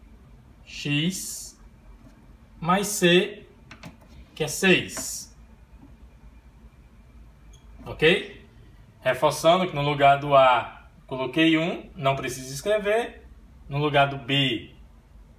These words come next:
menos cinco, o valor encontrado aqui, ó. No lugar do C, seis. Finalmente, a gente conclui aqui o exercício que pede o valor de P de menos três.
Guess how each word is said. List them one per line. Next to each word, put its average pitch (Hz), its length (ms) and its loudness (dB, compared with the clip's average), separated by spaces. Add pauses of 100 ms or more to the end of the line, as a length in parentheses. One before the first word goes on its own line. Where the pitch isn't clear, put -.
(160)
menos 131 340 -6
cinco, 196 360 -4
o 139 60 -4
valor 131 240 4
encontrado 147 440 -2
aqui, 226 280 -4
ó. - 300 -2 (640)
No 139 120 -4
lugar 156 340 2
do 170 80 -2
C, 170 640 0 (340)
seis. - 880 -6 (1040)
Finalmente, 202 1400 0 (960)
a 123 60 -16
gente 139 260 -8
conclui 151 640 -2
aqui 123 200 -4
o 123 60 -2
exercício 175 720 0
que 180 120 -6
pede 165 360 0
o 160 80 -2
valor 156 480 2
de 165 120 -2
P 156 320 -2
de 160 80 -2
menos 165 320 -2
três. - 840 -4